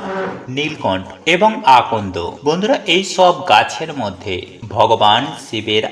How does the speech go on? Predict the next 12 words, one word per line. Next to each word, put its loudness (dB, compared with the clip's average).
আশীর্বাদ -2
রয়েছে, -8
ঠিক -8
তেমনি 0
তুলসী, -2
ডমুর -4
এবং 4
কলা 4
গাছ। 0
বন্ধুরা, 2
এই 2
সমস্ত -4